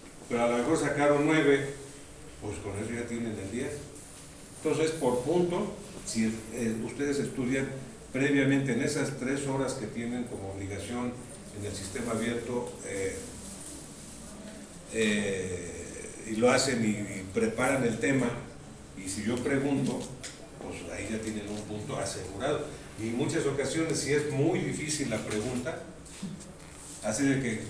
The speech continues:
"A ver, ¿cómo se llama su maestro?". Este, y es un punto final, un punto, eh, en el, en, un punto de la calificación final,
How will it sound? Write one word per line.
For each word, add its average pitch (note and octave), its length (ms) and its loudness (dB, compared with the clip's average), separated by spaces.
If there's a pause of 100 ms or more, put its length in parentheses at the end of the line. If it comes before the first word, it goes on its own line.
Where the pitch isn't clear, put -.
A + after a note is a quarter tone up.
(180)
"A A#2 40 -2
ver, D3 160 0
¿cómo D#3 200 0
se C#3 100 0
llama C#3 180 2
su - 140 -2
maestro?". B2+ 400 0 (1120)
Este, A#2+ 640 6 (1800)
y C3 540 4
es C#3+ 80 4
un D#3+ 140 2
punto E3 500 4
final, D3 520 4 (120)
un D3 80 -4
punto, B2+ 640 2
eh, G2+ 460 -2
en A2+ 60 0
el, A2+ 180 0
en, G#2+ 1300 -4
un D3 60 -4
punto A#2+ 500 0
de G#2 80 -2
la G2+ 100 -2
calificación A2+ 600 -2
final, C#3 320 0